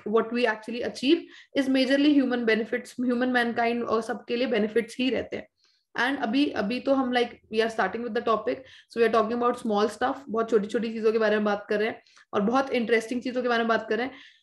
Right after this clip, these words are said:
अब अगर, uh, later of the chapter, maybe the some sections might come, जो आपको बहुत इंटरेस्टिंग और बहुत ज्यादा बारीक चीजों के बारे में भी बताएगा कि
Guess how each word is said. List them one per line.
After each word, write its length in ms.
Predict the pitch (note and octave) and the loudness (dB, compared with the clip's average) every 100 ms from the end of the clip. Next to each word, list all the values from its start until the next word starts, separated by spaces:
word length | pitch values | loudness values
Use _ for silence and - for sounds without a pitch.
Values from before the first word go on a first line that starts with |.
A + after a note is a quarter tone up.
| _ - | _ 0
अब 160 | G#3+ | 2
अगर, 220 | C4+ C#4+ C#4+ | 2 2 0
uh, 920 | - A3+ A3 A3 A3 A3 - - A3 | 0 0 0 2 0 -2 -6 -6 2
later 300 | A3 A#3 B3 | 2 4 0
of 120 | G#3+ | 0
the 260 | A#3+ A#3+ A3+ G#3 | 0 0 -2 -4
chapter, 480 | F#3+ - A#3 C#4 C#4 G#3+ | -6 -6 -6 -6 -8 -2
maybe 440 | G#3 G3+ A#3+ A3 | 0 0 -2 -2
the 80 | A3+ - | -2 0
some 120 | C4 B3+ | -2 0
sections 400 | C4 - C4 C4 | -4 -4 -4 -2
might 340 | A3+ G#3+ C4+ - | 0 0 -2 -6
come, 160 | B3+ F#4 - | -6 -6 -4
जो 100 | - | 0
आपको 220 | A3+ - | 0 0
बहुत 480 | G#3 G#3 G#3 B3+ C#4 | -6 -4 0 0 2
इंटरेस्टिंग 520 | C#4 B3 A#3+ A#3 B3+ | 0 0 -2 -2 -4
और 80 | C4+ | -4
बहुत 220 | G#3+ A#3+ | -2 -2
ज्यादा 180 | B3+ C#4 | 0 0
बारीक 360 | A3 G#3 A#3 A#3 | 2 2 2 -2
चीजों 240 | A#3+ A#3 | -2 -2
के 60 | A3+ | 0
बारे 180 | G#3+ G#3+ | 0 0
में 100 | A3 | -2
भी 60 | |
बताएगा 480 | G#3 G3+ G3 G3+ C#4+ _ - _ - | -4 -2 -2 -2 -6 _ -20 _ -6
कि 340 | B3+ A#3 - | -4 -4 -8